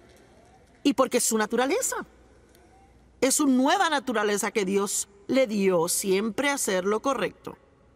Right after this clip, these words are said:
ya sea que reciba su galardón pronto o si se demora. ¿Qué es lo que leemos en Hebreos capítulo once, el capítulo de los héroes de la fe? Dice,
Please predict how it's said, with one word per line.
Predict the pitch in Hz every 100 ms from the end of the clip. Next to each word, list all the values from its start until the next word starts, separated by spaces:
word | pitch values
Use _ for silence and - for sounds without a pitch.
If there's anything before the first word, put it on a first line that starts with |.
| _
ya | 262 254
sea | - 262
que | 269
reciba | 262 208 - 208 196
su | 190 180
galardón | 180 170 160 160 196 185
pronto | 247 285 311 294 - -
o | 285 294 285
si | - 294
se | 269 - 247
demora. | 233 220 220 226 208 156 - - _ _ _ _ _
¿Qué | 311
es | 269
lo | 302 311
que | 320 294
leemos | 285 294 302
en | 262 233
Hebreos | 220 254
capítulo | - 233 254 254 -
once, | - 269 302 - 202 - - _
el | 226 226
capítulo | 220 247 202 269 254
de | 226
los | 208 233
héroes | 214 226 208
de | 220
la | 185
fe? | - 294 294 - _ _
Dice, | 233 330 - 233